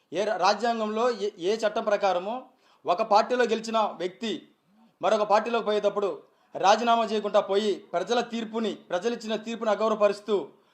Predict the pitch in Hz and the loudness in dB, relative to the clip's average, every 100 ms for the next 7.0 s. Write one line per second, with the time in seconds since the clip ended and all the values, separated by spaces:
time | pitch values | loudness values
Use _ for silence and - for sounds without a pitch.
0 | _ - 185 226 220 220 214 202 240 240 | _ 2 4 4 2 -4 2 4 4 2
1 | 226 220 214 208 202 202 214 151 - _ | -2 0 2 4 4 2 -2 -6 -14 _
2 | _ _ - 180 196 196 233 214 - - | _ _ 0 2 2 0 0 0 -2 -20
3 | _ - 196 233 240 208 - _ _ - | _ -2 0 2 2 -2 -6 _ _ -12
4 | 160 226 226 214 - 214 214 202 196 208 | -2 2 2 0 0 0 0 -2 -2 0
5 | 190 220 240 226 214 226 233 254 277 _ | 0 4 4 4 0 0 -2 -4 -10 _
6 | _ _ - 202 196 208 226 220 220 233 | _ _ -4 -4 0 -2 -2 -2 -2 -2